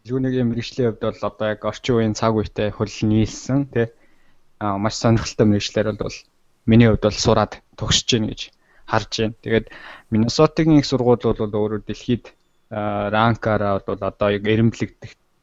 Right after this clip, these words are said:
чансаагаар бол дэлхийн топ 50 сургууль дотор бол багтдаг гэж миний хувьд ойлгодог. Тэгэхээр энэ том сургуулийг төгсөөд гарч байгаа хүний хувьд тэгээд хамгийн сүүлийн оюутан насныхаа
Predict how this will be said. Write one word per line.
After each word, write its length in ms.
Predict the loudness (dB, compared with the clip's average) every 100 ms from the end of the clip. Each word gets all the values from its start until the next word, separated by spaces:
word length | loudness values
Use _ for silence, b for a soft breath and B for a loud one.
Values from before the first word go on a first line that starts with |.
| -8
чансаагаар 1200 | -6 -4 -4 -6 _ -4 -2 2 4 4 4 2
бол 220 | -2 -6 b b b b _ -4
дэлхийн 560 | 0 0 0 -2 -2
топ 320 | 2 2 4
50 240 | 2 0 0
сургууль 240 | -4 -6
дотор 320 | -6 -4 -2
бол 160 | -2 -6
багтдаг 480 | -6 -8 -10 -8 -8
гэж 160 | -6 -6
миний 160 | -6 -6 -4
хувьд 80 |
ойлгодог. 400 | -2 -2 -6 -20 _ B B B
Тэгэхээр 180 | -2 4
энэ 140 | 4 6
том 160 | 4
сургуулийг 640 | 4 4 6 4 4 2 2
төгсөөд 680 | 2 2 4 6 6 4 -2 b b b -4
гарч 320 | -4 -4 2
байгаа 160 | 2
хүний 320 | 2 0 -2 -4
хувьд 160 | -4
тэгээд 200 | -2 -2 b b -2
хамгийн 360 | 2 4 2 2
сүүлийн 320 | 2 4 4
оюутан 240 | 4 2 -2
насныхаа 640 | -4 -6 -2 0 -2 -6